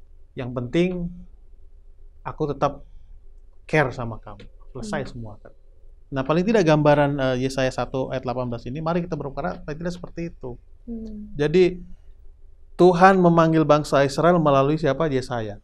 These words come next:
Speaker 1: "Sini dulu, sini dulu, sini, sini, sini, sini, sini, duduk dulu.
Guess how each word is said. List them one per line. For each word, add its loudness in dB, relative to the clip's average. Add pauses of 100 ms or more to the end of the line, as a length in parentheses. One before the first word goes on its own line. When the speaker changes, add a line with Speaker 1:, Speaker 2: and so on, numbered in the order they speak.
(1040)
Speaker 1:
"Sini 10
dulu, 4
sini 6
dulu, 2
sini, -2
sini, -2
sini, -4
sini, -6
sini, -10
duduk 0
dulu. -6